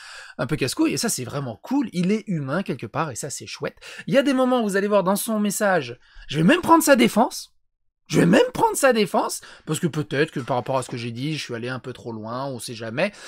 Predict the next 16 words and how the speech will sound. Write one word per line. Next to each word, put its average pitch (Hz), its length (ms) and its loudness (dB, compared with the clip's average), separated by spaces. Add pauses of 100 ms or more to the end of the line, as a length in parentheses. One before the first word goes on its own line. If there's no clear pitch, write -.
(200)
mais 240 520 6 (1300)
on 180 60 2
va 208 80 8
aussi 220 200 6
parler 180 300 4
du 151 120 -2
fait 165 200 0
qu'il 127 200 -2
y 131 100 0
a 120 60 -2
quelques 156 240 -4
contradictions, 139 800 0 (2000)
mais 170 200 0
ce - 120 -4
qui... 208 200 0
m-, 208 100 0